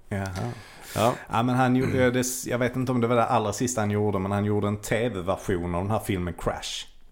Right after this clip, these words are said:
Speaker 2: Jaha.
Speaker 1: Den gick ju som T V-serie.
Speaker 2: Okej.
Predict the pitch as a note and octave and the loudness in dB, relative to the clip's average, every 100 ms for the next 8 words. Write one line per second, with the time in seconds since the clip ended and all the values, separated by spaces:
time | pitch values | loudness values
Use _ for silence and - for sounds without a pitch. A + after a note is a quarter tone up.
0 | - - - - - F#3+ F#3+ B2+ - - | -20 -20 -20 -12 -4 -2 -2 -4 -10 -10
1 | - G#2+ G#2+ A2 - F2+ F2+ F2 F2 F2+ | -6 -4 -2 -2 -4 -4 -2 -2 -4 -6
2 | E2+ G2 G#2 E2+ - D#2+ D#2+ - - - | -4 -2 -2 -4 -8 -8 -12 -16 -20 -10
3 | - B2+ C#3+ | -2 -2 0